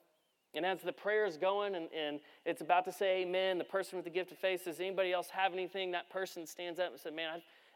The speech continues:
as you were praying, I really felt like, uh, Psalm sixty-eight. Like, we just needed to camp out in there. I'm gonna read this 'cause I feel like,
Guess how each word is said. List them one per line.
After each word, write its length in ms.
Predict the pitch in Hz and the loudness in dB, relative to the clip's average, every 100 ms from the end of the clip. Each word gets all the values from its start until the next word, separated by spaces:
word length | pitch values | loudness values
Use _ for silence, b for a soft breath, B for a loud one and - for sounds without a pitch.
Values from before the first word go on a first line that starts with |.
| 151 | -8
as 80 | 143 | -6
you 80 | |
were 80 | 180 | -6
praying, 340 | - 156 165 147 | -4 -4 -4 -4
I 80 | |
really 240 | 160 175 135 | -4 -4 -4
felt 260 | - 151 | -2 -4
like, 180 | 131 123 - b b b - | -2 -8 -10 b b b -10
uh, 220 | 127 110 | -8 -8
Psalm 440 | 113 165 147 139 117 | -8 -4 -4 -4 -10
sixty-eight. 680 | - 160 - 127 135 139 - _ _ | -14 -14 -8 -4 -4 -6 -12 _ _
Like, 100 | 131 | -10
we 100 | 139 | -8
just 180 | 147 147 | -8 -6
needed 260 | 160 143 131 | -6 -6 -6
to 60 | |
camp 320 | 123 165 135 131 | -8 -8 -6 -6
out 180 | 127 - - | -8 -12 -16
in 100 | 139 | -10
there. 140 | 143 135 | -8 -6
I'm 80 | 170 | -6
gonna 120 | 160 | -6
read 320 | 120 135 160 | -6 -6 -4
this 320 | 151 175 175 - | -2 -2 -4 -12
'cause 80 | 147 | -8
I 80 | 139 | -8
feel 240 | - 175 | -4 -4
like, 200 | 165 - | -4 -6